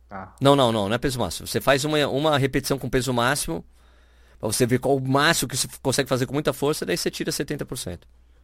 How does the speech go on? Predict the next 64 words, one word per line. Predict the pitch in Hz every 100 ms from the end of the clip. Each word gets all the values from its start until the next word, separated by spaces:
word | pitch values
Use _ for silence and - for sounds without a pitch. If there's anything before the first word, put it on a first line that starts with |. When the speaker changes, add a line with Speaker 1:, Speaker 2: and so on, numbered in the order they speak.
| - - - -
Speaker 2:
Daí | 107
eu | 110
Speaker 1:
Ah, |
Speaker 2:
faço | 147 -
o |
treino | 101 120
de, | 117
Speaker 1:
setenta | 151 165
por |
cento? | - - -
Speaker 2:
é, | 101 -
daí | - 110
você, | 123 110
daí | 107
eu | 107
faço | 117 -
o | 107
treino | 107 107
de | 104
potência | 104 104 104 104
com | 110
setenta | 110 113 127
por | 123
cento | - 113 113
do, | 110 104
do, | 101 95 92 95 92
da | 98
potência | 95 98 95
máxima. | 98 85 - 87 - - _ _ _ _ - - -
E |
daí, | 123 107
Speaker 1:
Entendi. | 117
Speaker 2:
daí | 131
você | 135
faz | 143 -
com, | -
mas | 117 110
aí | 113 139
é | 170
porque | - 131 120
com | 107 131 110 113
esse, | 113 131
com | 123 113
peso | 127 120
máximo, | 135 180
é |
que | 165
você | 180 - 180
levanta | 170 139 185
fazendo | 196 202 220
muita | 180 180 202
força | - 127 107
pra | 113
levantar. | 110 104 101 98 - - - - - -
Então | -
você | -
tira | 123 156
setenta, | 156 170 170 -
você | - 139
tira | 127 147 135 110 95 - _
trinta | 143 156
por | 120 110
cento, | - 127 -
né? | 110